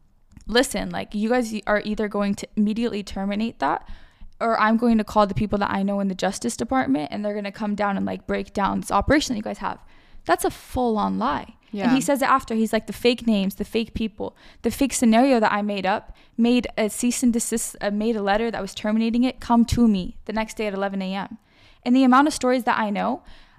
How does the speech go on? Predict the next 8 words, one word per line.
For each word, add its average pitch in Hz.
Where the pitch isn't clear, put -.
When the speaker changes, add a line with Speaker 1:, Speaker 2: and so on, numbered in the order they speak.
Speaker 1:
um, 202
I 226
believe 240
either 262
the 208
Hundreds 226
brand 302
or, 214